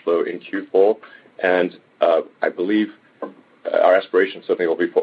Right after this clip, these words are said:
all quarters going forward. Um, uh, I, you know, I, I think we, we can actually be positive cash flow, uh, and, and profitable for all quarters going forward, leaving aside quarters where we may, uh, need to do a, a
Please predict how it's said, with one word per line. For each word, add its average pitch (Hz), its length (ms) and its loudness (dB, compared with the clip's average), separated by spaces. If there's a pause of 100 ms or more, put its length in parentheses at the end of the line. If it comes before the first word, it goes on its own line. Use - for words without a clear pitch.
all 95 180 2
quarters 90 460 -4
going 85 340 -2
forward. 71 280 2 (440)
Um, 82 360 -2 (720)
uh, - 140 -6 (260)
I, - 60 -12
you - 60 -10
know, 78 240 -2
I, - 60 -2
I - 40 -4
think 92 200 -2
we, 90 180 0
we 82 120 -12
can 87 120 -4
actually 85 440 -2 (160)
be 80 360 -6 (800)
positive 92 260 0
cash 87 300 0
flow, 85 260 2 (640)
uh, 80 160 4 (140)
and, 82 340 -8
and - 160 -14
profitable 82 340 -2
for - 80 -12
all 85 140 -2
quarters 82 260 0
going 80 300 -8
forward, 98 320 2 (480)
leaving 110 320 2
aside 92 480 0
quarters 92 360 0
where 92 160 0
we 82 100 -4
may, 82 320 -2 (200)
uh, 78 220 -2 (320)
need 82 200 -6
to - 80 -20
do 82 240 2
a, - 300 -4
a - 40 -2